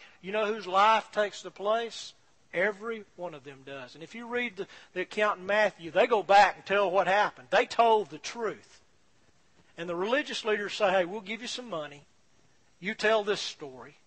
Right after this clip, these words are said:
that his disciples came and stole it, and we'll stand up for you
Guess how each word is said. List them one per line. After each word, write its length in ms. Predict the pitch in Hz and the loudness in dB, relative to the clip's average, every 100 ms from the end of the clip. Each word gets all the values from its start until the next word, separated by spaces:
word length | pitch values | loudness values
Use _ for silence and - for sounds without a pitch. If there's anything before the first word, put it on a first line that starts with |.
| _ _ | _ _
that 100 | 147 | -18
his 140 | 143 139 | -16 -16
disciples 580 | 143 - 190 190 202 - | -12 0 2 2 -4 -12
came 280 | 175 185 | -10 -8
and 100 | 202 | -10
stole 380 | - - 135 127 | -12 -12 -14 -14
it, 100 | 143 _ _ _ _ _ _ _ _ _ _ _ _ _ _ _ _ _ | -20 _ _ _ _ _ _ _ _ _ _ _ _ _ _ _ _ _
and 120 | 139 | -14
we'll 140 | 156 185 | -10 -10
stand 360 | - 175 170 | -10 -10 -10
up 160 | 151 - | -14 -16
for 240 | - 120 | -20 -20
you 120 | 107 | -20